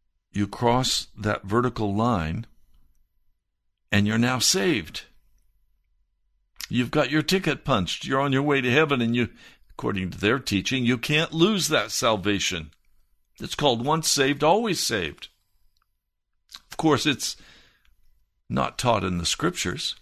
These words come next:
A few passages of Scripture can be twisted to make them say that, but you can twist Scripture every which way, taking it out of context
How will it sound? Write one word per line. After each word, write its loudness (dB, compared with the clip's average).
A -6
few 0
passages -2
of -6
Scripture -2
can -2
be -2
twisted -2
to -2
make 0
them 0
say 0
that, -6
but -6
you -4
can -2
twist 0
Scripture -2
every 2
which 2
way, -4
taking 0
it 2
out 0
of -8
context -2